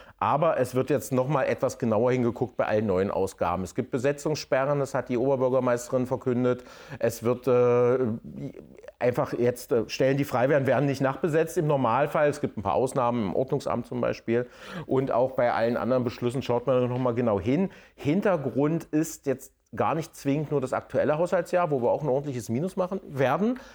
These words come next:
sondern auch das kommende Haushaltsjahr, wo die Situation nicht viel besser aussieht. Und ich glaube, um diesen Ernst der Lage uns allen noch mal ein bisschen bewusster zu machen, war jetzt diese Haushaltssperre das Mittel der Wahl. Denn wenn wir es nicht hinbekommen, einen genehmigungsfähigen Haushalt hinzu-,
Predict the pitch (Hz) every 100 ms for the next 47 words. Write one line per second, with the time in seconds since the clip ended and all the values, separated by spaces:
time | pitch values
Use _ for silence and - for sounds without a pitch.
0 | - - 123 151 160 - 123 - 110 -
1 | 196 226 110 107 104 113 - 117 120 117
2 | 110 107 113 127 113 120 120 117 - 92
3 | 107 156 98 127 - 147 147 117 117 -
4 | - 95 90 120 101 107 107 98 - 90
5 | 160 156 113 98 87 135 143 113 - 107
6 | 135 127 117 123 123 101 113 131 131 -
7 | 98 98 117 123 - - - - _ 104
8 | 113 - 110 87 110 156 131 - 135 127
9 | 127 131 131 - - 110 - 110 117 131
10 | 139 131 113 101 87 92 87 101 135 143
11 | 113 110 120 120 120 104 113 143 180 -
12 | 156 147 147 120 107 110 147 139 131 -
13 | 107 95 160 135 95 98 101 117